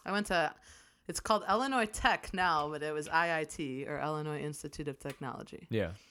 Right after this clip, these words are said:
Speaker 1: So same school, it's just rebranding.
Speaker 2: It's where, um,
Speaker 1: Joe
Speaker 2: Aaron
Speaker 1: went there,
Speaker 2: Oh,
Speaker 1: actually.
Speaker 2: yeah, I forgot about that. And
Speaker 1: He went
Speaker 2: Aaron Makotis went there, too.
Speaker 1: Aaron Makotis went there,
Speaker 2: Yeah.
Speaker 1: yeah, so
Speaker 2: It's a great school.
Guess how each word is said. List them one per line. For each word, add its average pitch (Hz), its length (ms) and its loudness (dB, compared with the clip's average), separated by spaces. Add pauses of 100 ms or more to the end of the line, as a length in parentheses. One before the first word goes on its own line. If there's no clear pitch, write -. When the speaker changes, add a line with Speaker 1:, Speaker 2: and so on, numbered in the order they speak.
(100)
Speaker 1:
So - 160 -8
same 240 260 0
school, 165 360 0
it's 151 100 -4
just 160 240 -4
rebranding. 143 600 -6 (340)
Speaker 2:
It's - 100 -10
where, 170 300 4
um, 131 920 4
Speaker 1:
Joe 381 260 6
Speaker 2:
Aaron 151 140 10
Speaker 1:
went - 120 6
there, 202 380 6 (500)
Speaker 2:
Oh, 196 60 0
Speaker 1:
actually. 359 340 4
Speaker 2:
yeah, - 80 6
I - 40 6
forgot 294 300 2
about 151 200 6
that. 107 260 4
And 151 160 8
Speaker 1:
He - 60 6
went 175 120 6
Speaker 2:
Aaron 170 160 6
Makotis 160 400 2
went 107 140 2
there, 110 140 4
too. - 120 2
Speaker 1:
Aaron 180 160 4
Makotis 185 520 0
went 175 180 -2
there, 165 400 0
Speaker 2:
Yeah. 170 60 2
Speaker 1:
yeah, 143 200 2
so 165 280 0
Speaker 2:
It's 156 80 0
a - 20 -4
great 165 220 4
school. 117 380 2